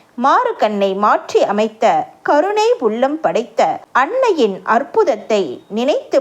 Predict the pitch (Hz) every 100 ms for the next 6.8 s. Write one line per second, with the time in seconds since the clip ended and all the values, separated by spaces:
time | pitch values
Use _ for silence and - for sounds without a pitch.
0 | - 240 226 359 508 - 220 185 190 269
1 | 254 180 151 - _ _ 226 269 523 466
2 | 381 214 - 214 190 254 285 294 311 403
3 | 185 196 202 208 147 - 254 302 427 370
4 | 160 - - 262 285 269 262 330 - 427
5 | 339 247 220 226 190 185 269 294 175 214
6 | 262 - 233 269 523 403 233 190